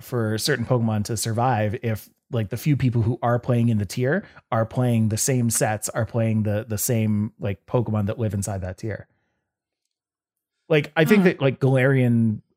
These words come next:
Speaker 1: Articuno, who's in this list, uh, like, Scrafty, Archeops, all in, all in this list, like, they're all really good in singles. They're all very, very viable. Like, you can bring them in O U games and actually kinda hold, hold a candle to some of the other Pokemon in there.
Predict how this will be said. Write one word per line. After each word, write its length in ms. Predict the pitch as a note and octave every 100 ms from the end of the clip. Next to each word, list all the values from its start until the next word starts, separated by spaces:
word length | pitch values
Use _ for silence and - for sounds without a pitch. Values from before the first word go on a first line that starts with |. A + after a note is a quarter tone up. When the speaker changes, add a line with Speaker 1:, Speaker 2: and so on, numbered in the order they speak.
| -
Speaker 1:
Articuno, 600 | C#3 B2 - B2 B2 D#3
who's 180 | D3 C#3
in 100 | D3
this 180 | D3 -
list, 340 | D3 F3+ - -
uh, 320 | A#2 A2 G#2+ G#2+
like, 140 | G2
Scrafty, 840 | - B2+ A#2+ B2 C#3 C3 B2+ B2+ B2 -
Archeops, 760 | A2+ - C3+ C3 C#3+ - - _ _ _ _ _
all 200 | A#2+ A#2 B2+
in, 160 | A#2
all 220 | B2 B2 A#2+
in 80 |
this 180 | A2+ G#2
list, 280 | A#2 D3+ - _ -
like, 140 | D#3+ D3
they're 160 | C#3+
all 260 | C4 B3+ -
really 240 | C3 A#3+ E3+
good 320 | A#2 C#3 D#3+
in 120 | A#2
singles. 640 | - C#3+ D3+ F#2 F#2+ - - _ _
They're 120 | D#3+ F3
all 140 | A3
very, 480 | C#3+ A#2+ D3+ E3 D3
very 260 | B2+ C3 A#2
viable. 420 | A2+ B2+ G#2 G2
Like, 160 | G#2+
you 80 | D#3
can 100 | F#3
bring 180 | E3+ F#3+
them 100 | F#3+
in 100 | D3+
O 140 | B2+ C3+
U 180 | C3
games 400 | A2+ B2+ A#2+ A2 G2
and 180 | A2+ -
actually 800 | A#2 A2 - B2+ A2+ G#2 G2+ - _ _ _ _ -
kinda 240 | C#3 A#2+
hold, 360 | A2+ C3+ C3+ C3 -
hold 200 | C#3+ B2
a 40 |
candle 340 | B2 C3+ C#3 A2
to 80 |
some 220 | A2 C3+ A#2+
of 60 |
the 120 | A2
other 140 | A#2 A2+
Pokemon 420 | F3 G#3+ E3+ A2+
in 80 | G2+
there. 220 | F#2+